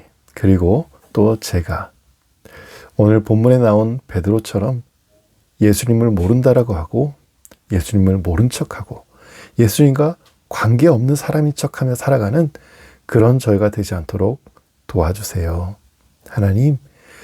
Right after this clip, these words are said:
저희들의 믿음은 너무나 약하고 저희들의 마음은 너무나 연약합니다. 하나님, 저희들도 베드로에게 오신 것처럼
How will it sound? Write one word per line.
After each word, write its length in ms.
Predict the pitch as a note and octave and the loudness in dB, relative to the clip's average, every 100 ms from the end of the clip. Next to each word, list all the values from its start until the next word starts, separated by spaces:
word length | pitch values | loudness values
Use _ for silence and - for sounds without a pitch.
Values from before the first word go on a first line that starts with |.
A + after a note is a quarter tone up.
| - _ | -20 _
저희들의 420 | - G2+ G#2 A#2+ | 0 2 4 2
믿음은 560 | A#2 G#2 G#2+ G2+ A#2+ D3 - _ - | 2 0 0 0 0 -4 -10 _ -8
너무나 340 | F2 F2 G#2 | -4 0 2
약하고 600 | B2 G#2+ - A2+ G#2 C#3 C#3+ _ _ _ - - _ _ _ | 2 -2 -6 -8 -2 -2 -4 _ _ _ -20 -20 _ _ _
저희들의 480 | - A#2 A#2 C#3 D3 | 0 2 4 4 2
마음은 500 | C#3 E2+ F2+ G2+ C#3 C3 - | 2 -6 -6 -6 -6 -10 -14
너무나 560 | F#2 D#2+ E2+ E2+ A2 - _ _ _ _ - | -10 -6 -6 -4 -6 -10 _ _ _ _ -4
연약합니다. 1040 | F2 F2 G#2 - G#2 F#2 - F2 F#2 G2+ _ _ - _ _ - _ _ - - - | -2 0 -2 -4 -4 -4 -4 -4 -4 -8 _ _ -20 _ _ -20 _ _ -20 -20 -16
하나님, 400 | - F2+ F#2 G2+ | -4 0 0 -2
저희들도 720 | A2 A#2 A2+ A#2+ A2+ - F3 - _ _ _ _ _ - | -2 2 2 4 0 2 0 0 _ _ _ _ _ -2
베드로에게 720 | G#2 F2 - G#2+ F#2+ F#2 F#2+ | 0 2 4 4 4 0 -2
오신 320 | - A#2+ - C#3 | -2 -4 -2 -4
것처럼 460 | G#2+ - C#3 E3 | -4 -4 -2 -2